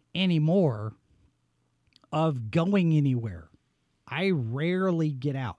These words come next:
I, I go, if I have to go to a job site for work, I'll go to the job site for work. I come straight back. I have to go to Home Depot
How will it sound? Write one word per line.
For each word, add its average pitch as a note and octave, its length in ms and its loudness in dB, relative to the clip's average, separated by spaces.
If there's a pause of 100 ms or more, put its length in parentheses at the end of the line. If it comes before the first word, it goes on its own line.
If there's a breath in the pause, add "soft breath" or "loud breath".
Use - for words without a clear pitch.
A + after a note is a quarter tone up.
(100)
I, D#3+ 300 -2
I D3 180 -4
go, D#3 440 2 (300 soft breath)
if A#2+ 100 -8
I F#3 120 0
have G3 160 0
to F#3+ 60 4
go F#3+ 260 4
to D#3 180 4
a C#3+ 40 2
job D#3+ 360 0
site F3 300 -2
for C#3+ 120 0
work, D#3+ 540 -4 (1080 soft breath)
I'll D3+ 120 -2
go E3+ 140 4
to D#3+ 60 4
the C#3 80 0
job D#3 280 -2
site F3 220 -2
for D3 60 -8
work. F3 260 -4
I C#3+ 100 -6
come D#3 180 -4
straight C3+ 260 -10
back. - 300 -18 (760 soft breath)
I D3 160 -4
have D3 200 -4
to D3+ 60 -8
go D#3 260 -2
to C3 500 -2 (520 soft breath)
Home D#3 200 -4
Depot G3 580 0